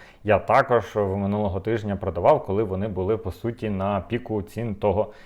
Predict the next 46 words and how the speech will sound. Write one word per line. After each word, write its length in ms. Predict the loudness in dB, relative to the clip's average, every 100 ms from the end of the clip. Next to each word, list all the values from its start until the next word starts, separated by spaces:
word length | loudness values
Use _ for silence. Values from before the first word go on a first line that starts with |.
| -4
тижня. 240 | 0 0 0
Якщо 220 | -2 2
вас 120 | 2 2
більше 260 | -2 -2
цікавить 340 | -2 2 2 0
про 100 | -2
те, 80 |
які 220 | -2 -4 -6
індивідуальні 500 | -4 2 2 2 0
акції 400 | -2 -2 -4 -4
чи 440 | -4 0 0 0 -4
І 100 | -4
Ті 100 | 2
Еф 300 | 4 2 -2
я 480 | 0 2 2 -2 -6
купляю 400 | -10 -6 -2 0
і 180 | 0 -4
з 80 | -4
яких 260 | -4 -6
причин, 300 | -8 -8 -2
то, 80 | 0
будь 180 | 2 2
ласка, 240 | 2 0
підписуйтесь 600 | -8 -6 -6 -4 -8 -8
на 140 | -6 -4
Telegram-канал. 680 | -4 -4 -4 -4 -2 0 4
А 40 | 4
якщо 200 | 4 0
вам 60 |
сподобалось 420 | 0 2 2 2
це 80 | 0
відео, 240 | 0 0 0
то, 120 | -2
будь 140 | -2
ласка, 240 | -2 -2 -6
підпишіться 460 | -6 -6 -6 -6
на 120 | -6
канал, 380 | -6 -2 0 0
поставте 340 | 0 0 0 -2
йому 140 | 0
лайк 240 | 2 2
та 200 | 4 4
залиште 460 | 6 4 2 0 -2
коментар. 440 | -2 -4 -4 -6 -10
Слава 440 | -4 6 8 10
Україні! 540 | 8 4 0 0 -2